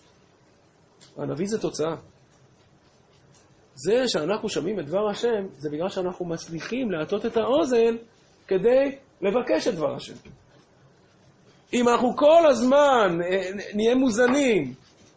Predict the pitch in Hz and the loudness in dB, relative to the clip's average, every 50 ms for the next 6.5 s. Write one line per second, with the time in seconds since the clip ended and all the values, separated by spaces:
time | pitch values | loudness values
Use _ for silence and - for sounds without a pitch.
0 | _ _ _ _ _ - - 131 123 170 208 208 208 214 214 202 202 202 208 247 | _ _ _ _ _ -20 -16 -8 -2 0 0 2 2 2 4 2 2 2 2 0
1 | - - 302 320 302 302 262 247 240 233 240 - 214 226 220 - - 285 269 240 | 0 2 2 2 4 4 4 4 4 2 2 0 2 0 0 2 4 4 6 6
2 | 220 180 143 120 - - _ _ _ _ _ _ _ _ _ - 175 233 240 285 | 4 2 0 -4 -8 -18 _ _ _ _ _ _ _ _ _ 0 2 4 6 6
3 | 294 277 - 269 254 226 - - 254 262 233 - - 226 220 220 214 220 254 277 | 6 6 4 4 4 4 4 4 2 2 2 4 4 6 6 8 6 6 4 2
4 | 269 - - _ - 175 202 208 214 220 202 - 277 311 302 254 196 160 143 - | 0 -8 -18 _ -2 0 2 4 4 2 2 2 2 4 4 4 2 2 2 0
5 | 233 233 226 240 240 269 285 269 262 226 208 240 226 - 226 202 185 196 185 180 | 4 4 6 6 6 6 4 4 2 2 2 2 2 4 2 2 4 2 2 2
6 | 180 185 180 - 190 196 208 226 240 | 2 0 2 2 2 2 2 0 -2